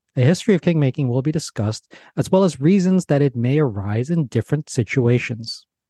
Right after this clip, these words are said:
King making as a spoiling tactic in game mechanics will also be covered. King making in tournament situations and tabletop games will also be included. Finally, king making can have an adverse impact on both player agency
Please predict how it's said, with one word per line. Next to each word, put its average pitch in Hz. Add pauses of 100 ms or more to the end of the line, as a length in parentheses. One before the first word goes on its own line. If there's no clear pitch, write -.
(260)
King 226
making 208
as 143
a 131
spoiling 127
tactic 113
in 107
game 120
mechanics 104
will 117
also 110
be 98
covered. 98 (300)
King 175
making 170
in 120
tournament 151
situations 110
and 104
tabletop 156
games 110
will 160
also 143
be 107
included. 117 (460)
Finally, 170
king 208
making 190
can 147
have 143
an 123
adverse 151
impact 127
on 113
both 110
player 123
agency 156